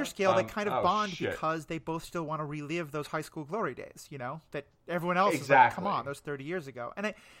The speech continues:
Speaker 2: I think you're making a really good point. It's funny, um, uh, we, I had a similar conversation about this, uh, just a few hours ago when we recorded, um,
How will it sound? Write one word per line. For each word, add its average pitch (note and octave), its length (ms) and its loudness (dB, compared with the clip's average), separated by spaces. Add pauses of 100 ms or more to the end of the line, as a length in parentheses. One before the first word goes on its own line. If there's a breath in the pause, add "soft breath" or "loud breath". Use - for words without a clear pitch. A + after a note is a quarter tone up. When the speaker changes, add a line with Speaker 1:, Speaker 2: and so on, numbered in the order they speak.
(200 loud breath)
Speaker 2:
I C4 80 6
think F4+ 160 -2
you're F#4+ 100 -2
making B3+ 180 -2
a - 20 0
really G#3 160 0
good F3+ 120 -4
point. G3+ 360 -2
It's E3+ 100 -12
funny, G#3 300 -2
um, D#3+ 240 -6 (1200 loud breath)
uh, G#3+ 180 6
we, A3 260 0
I A3 100 6
had A#3+ 80 6
a A3+ 40 2
similar C4+ 260 2
conversation G3+ 520 0
about E3 240 0
this, D#3+ 340 -6
uh, D#3 180 -2
just E3 200 -8
a E3 40 -10
few D#3+ 160 -2
hours G#3 280 6
ago D3+ 200 0
when D#3 200 -6
we D#3 60 -4
recorded, D3+ 680 -6
um, C#3 380 -6